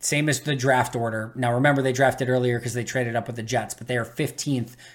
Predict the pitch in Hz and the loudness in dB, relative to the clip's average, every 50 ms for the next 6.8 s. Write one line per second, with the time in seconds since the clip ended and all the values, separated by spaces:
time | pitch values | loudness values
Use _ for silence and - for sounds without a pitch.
0 | _ _ - 147 139 131 131 127 120 123 123 123 123 120 123 131 151 147 - 143 | _ _ -4 -2 0 2 2 2 2 4 2 2 2 0 2 2 2 2 4 2
1 | 135 123 120 127 120 113 104 - 127 117 120 117 113 110 113 120 - - 123 117 | 2 2 2 2 2 0 0 0 0 0 0 0 -2 -4 -6 -8 -8 -6 -4 -4
2 | 113 117 120 - - 127 120 117 117 117 120 113 113 110 113 113 113 110 110 113 | -4 -4 -6 -8 -4 -4 -4 -4 -2 -2 0 0 0 -2 -2 -4 -4 -4 -4 -4
3 | 117 117 120 120 117 107 101 104 104 104 104 101 101 101 101 101 98 98 101 - | -4 -4 -2 -2 -2 -2 -6 -8 -8 -8 -8 -8 -8 -8 -8 -8 -10 -12 -12 -8
4 | - 123 107 98 - - - - - - - - - - - - 196 190 - - | -8 -8 -8 -8 -12 -18 -20 -20 -18 -18 -18 -16 -16 -16 4 6 6 6 6 4
5 | - 175 170 165 160 160 131 113 135 135 139 127 127 127 127 127 131 123 123 120 | 2 4 4 2 2 0 -2 0 0 0 0 2 0 0 0 0 0 0 0 0
6 | 117 117 113 113 - 117 107 104 101 98 90 - - 101 - | 0 -2 -4 -4 -6 -8 -8 -8 -10 -12 -14 -14 -12 -12 -12